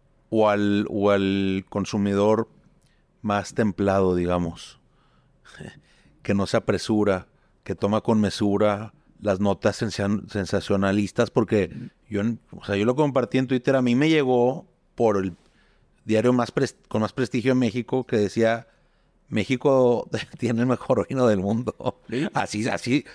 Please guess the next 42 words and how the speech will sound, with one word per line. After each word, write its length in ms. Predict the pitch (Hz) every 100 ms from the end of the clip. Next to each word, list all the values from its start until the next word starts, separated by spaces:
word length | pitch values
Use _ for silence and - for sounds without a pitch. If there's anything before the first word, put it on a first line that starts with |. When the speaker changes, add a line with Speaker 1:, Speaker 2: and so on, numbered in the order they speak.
| -
Speaker 1:
a-, 160 | 110 -
te-, 300 | - 117 127
así 280 | 110 - 123
se 140 | 185
manejó 460 | 170 151 117 123 131
en 100 | 160
el 120 | 156
medio. 440 | 127 165 147 90 - _ _ _ _ _ _ _
Yo 140 | 123
no 80 | 131
sé 120 | -
por 260 | 135 143 135
qué 580 | 135 127 127 127 113 -
un 220 | - 123
medio 480 | 127 117 117 127 113 - _ - - - -
puede 180 | 117
tomar 320 | 117 120 117 113
esa 220 | 113 120
consideración 640 | 113 104 107 98 92 107 110
así, 280 | 107 113
si, 360 | 101 104 98 - - _ _
si 160 | -
ese 340 | 110 120 92 123
no 140 | 117
fue 100 | 117
el 60 | 101
premio. 340 | 117 120 117
La 80 | 107
verdad 220 | 95 98
es 100 | 104
que 380 | - 127 117 85 _ _ _ _ _ _ _ _ _ _ _ _ _ _ _ _ _ _ _ _ - 113
no 240 | 117 120
sé 160 | - 117
del 280 | 117 107 95
con-, 200 | 101 -
del, 540 | 117 101 95 92 95 107
del 340 | 95 90 98
<laughs> 800 | 104 - 160 - _ _ _ _
concurso 500 | - 98 113 107 131
de 80 | 123
Bruselas. 640 | 110 101 107 107 113 -
Eh, 120 | -